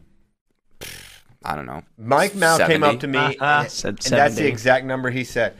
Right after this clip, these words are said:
Speaker 2: Mike came up to me, he's like, "I'm telling you, seventy percent J B's winning this."
Speaker 1: Yeah.
Speaker 3: Yes.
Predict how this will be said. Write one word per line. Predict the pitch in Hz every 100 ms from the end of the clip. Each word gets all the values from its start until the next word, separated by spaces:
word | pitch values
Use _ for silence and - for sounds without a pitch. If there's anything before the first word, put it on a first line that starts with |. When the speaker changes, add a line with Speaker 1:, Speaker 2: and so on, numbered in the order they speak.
| - -
Speaker 2:
Mike | 123 147 -
came | 160 143
up | 131
to | 139
me, | 120
he's | 113
like, | 110 - - -
"I'm | 123 123
telling | 123 117 123
you, | 123
seventy | - - 127 135
percent | 127 123 - 120 107
J | 107
B's | 104 98
winning | 95 92 87
this." | 87 - - - -
Speaker 1:
Yeah. | 80
Speaker 3:
Yes. | 85 -